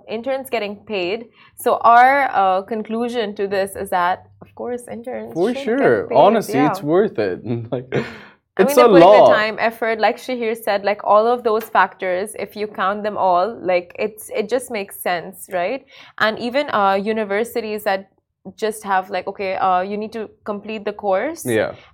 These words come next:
Speaker 1: I mean, like, to complete the course, you need to go for an internship. Even in those situations, it's like,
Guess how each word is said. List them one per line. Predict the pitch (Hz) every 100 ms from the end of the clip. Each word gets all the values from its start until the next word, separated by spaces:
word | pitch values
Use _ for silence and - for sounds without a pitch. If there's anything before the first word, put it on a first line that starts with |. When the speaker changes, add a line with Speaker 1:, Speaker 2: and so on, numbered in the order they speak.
| -
Speaker 1:
I |
mean, | 220 226
like, | 214 214
to |
complete | 262 233 240 220
the | 226
course, | 208 226
you | 208
need | 202
to | 202
go | 185 185
for | 185
an | 180 -
internship. | 190 220 208 214 - 202 208 _ _ _ -
Even | 240 294
in | 294 226
those | 208 226 233
situations, | 226 208 180 202 - 190 196
it's | 185 -
like, | 202 185 185